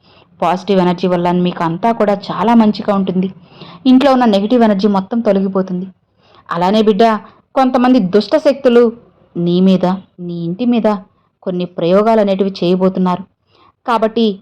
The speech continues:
వాళ్ళ దగ్గర నుంచి నువ్వు చాలా జాగ్రత్తగా ఉండాలమ్మా. "ఏంటి నా బాబా ఎలా చెబుతున్నారు?"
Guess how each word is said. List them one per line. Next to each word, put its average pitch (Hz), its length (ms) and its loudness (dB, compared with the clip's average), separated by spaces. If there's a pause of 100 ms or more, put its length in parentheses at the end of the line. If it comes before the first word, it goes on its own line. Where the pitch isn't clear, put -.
(180)
వాళ్ళ 175 280 -2
దగ్గర 175 380 -2
నుంచి 196 340 -2 (200)
నువ్వు 175 200 -8
చాలా 170 400 -6
జాగ్రత్తగా 196 580 -2
ఉండాలమ్మా. 185 540 0 (1160)
"ఏంటి 240 300 2
నా 233 160 2
బాబా 202 300 0
ఎలా 208 260 2
చెబుతున్నారు?" 226 680 2